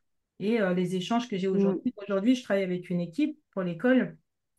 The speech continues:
Speaker 1: Et ben, mine de rien, euh, quand on trouve les bonnes personnes, ça aide aussi à,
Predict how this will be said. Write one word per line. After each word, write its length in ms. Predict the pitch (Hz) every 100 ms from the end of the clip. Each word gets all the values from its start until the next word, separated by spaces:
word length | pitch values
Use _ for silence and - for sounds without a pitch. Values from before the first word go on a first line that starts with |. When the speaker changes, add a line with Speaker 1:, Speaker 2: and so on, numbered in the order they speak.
| _
Speaker 1:
Et 140 | 269 214
ben, 160 | 208
mine 280 | 214 214 202
de 80 | 185
rien, 580 | 180 196 208 226 269 262
euh, 180 | 190 180
quand 260 | 175 190 190
on 60 |
trouve 240 | 175 - 233
les 140 | 196
bonnes 240 | 170 196
personnes, 420 | 190 180 - 196 202
ça 180 | -
aide 120 | 175 170
aussi 320 | 170 - 190
à, 120 | 170